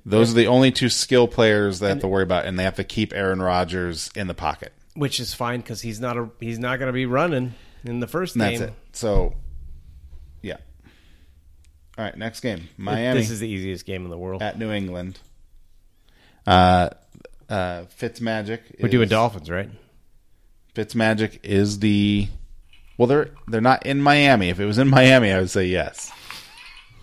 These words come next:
Speaker 1: Instantaneously. New England is favored by six and a half.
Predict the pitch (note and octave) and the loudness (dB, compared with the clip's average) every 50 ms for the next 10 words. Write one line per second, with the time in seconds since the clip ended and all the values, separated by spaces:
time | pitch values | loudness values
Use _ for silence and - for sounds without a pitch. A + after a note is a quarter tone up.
0 | - - - - - - - - - - - - - - - - - - - - | -20 -20 -20 -20 -20 -20 -20 -20 -20 -20 -20 -20 -20 -20 -20 -20 -20 -20 -20 -20
1 | - - - - - _ - A2+ A2 G#2 - G#2 G2 G#2 G2+ G2 F#2 E2 D2+ - | -20 -20 -20 -20 -10 _ -2 -2 -2 0 -2 -2 -2 -2 -4 -6 -6 -10 -14 -18
2 | - - - - - - - - - - - - A2 A2+ B2 C3+ C#3+ C#3 C#3 C3+ | -20 -20 -20 -20 -20 -20 -20 -20 -20 -20 -16 -10 -6 -4 -4 -2 0 0 2 4
3 | C3 B2 - - - B2+ B2 B2 A#2+ A#2+ G#2+ A2 G#2 G2+ - - G2+ - - G2+ | 2 2 2 4 6 6 6 6 6 4 4 4 4 4 2 0 -2 0 -2 -4
4 | F2+ - - G#2 G#2+ G#2+ G#2 - - - | 0 2 6 6 8 8 6 4 0 -8